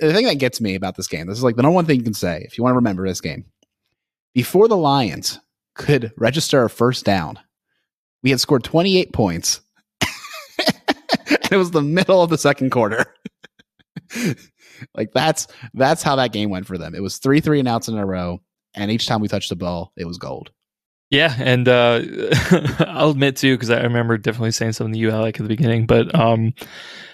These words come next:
Speaker 2: you know, it, it, like, it, it took a little bit, I think, for, for some things to start clicking as well. It's like,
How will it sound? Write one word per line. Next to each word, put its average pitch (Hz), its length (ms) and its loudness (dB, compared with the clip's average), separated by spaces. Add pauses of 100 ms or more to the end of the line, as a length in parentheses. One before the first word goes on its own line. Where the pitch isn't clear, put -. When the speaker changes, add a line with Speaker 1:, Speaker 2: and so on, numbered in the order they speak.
(120)
Speaker 2:
you 123 100 6
know, 117 160 6
it, 151 200 6
it, 156 280 4
like, 147 180 4
it, 165 240 2
it 143 140 4
took - 260 4
a 208 40 6
little 156 260 6
bit, 120 180 4
I 180 120 -2
think, 113 360 0
for, 117 560 4
for 120 140 0
some 117 180 -2
things 117 220 -2
to 117 80 -2
start 113 180 2
clicking 117 360 0
as 110 140 0
well. 113 280 4
It's 107 120 -2
like, 110 300 0